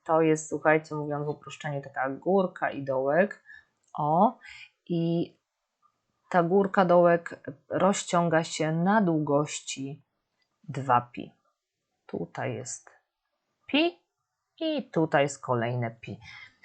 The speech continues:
W takim razie funkcja sinus, funkcja cosinus ma okres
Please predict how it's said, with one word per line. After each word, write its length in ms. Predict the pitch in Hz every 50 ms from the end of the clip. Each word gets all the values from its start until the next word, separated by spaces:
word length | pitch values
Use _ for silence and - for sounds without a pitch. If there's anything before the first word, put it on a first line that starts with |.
| - - - _
W 40 | -
takim 340 | - 175 175 - 165 160 165
razie 340 | 175 180 196 202 190 190
funkcja 400 | 180 - 180 175 - - - 147
sinus, 500 | 147 - - 170 180 196 196 196 190 -
funkcja 680 | - - - 165 165 170 170 165 - - - 156 143 139 - _ - -
cosinus 720 | 156 175 196 190 - - - 190 185 180 180 180 - - - _ - - - - _ _ _ _ _ -
ma 460 | 160 160 160 165 180 185 175 - -
okres 600 | - 185 180 - - 180 175 175 175 - - -